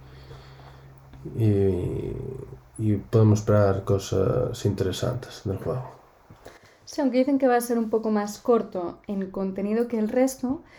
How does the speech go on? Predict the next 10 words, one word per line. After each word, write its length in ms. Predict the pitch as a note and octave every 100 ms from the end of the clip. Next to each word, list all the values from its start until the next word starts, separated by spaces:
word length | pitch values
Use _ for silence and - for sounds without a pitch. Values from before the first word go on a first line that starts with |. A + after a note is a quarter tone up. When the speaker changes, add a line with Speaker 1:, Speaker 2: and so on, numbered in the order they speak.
| - -
Speaker 2:
pero 120 | G#3+
también 240 | G#3+ A3+ C4
es 100 | B3+
verdad 380 | A#3 B3 D#4+ - _ - -
que, 760 | A3 G3+ G3 F#3+ F#3 F3+ E3+ E3
que, 60 |
bueno, 180 | F#3+ F3+
yo 200 | F3 G#3
el 140 | G#3+ G#3
Valhalla 640 | G3+ G3 A3 G#3+ G3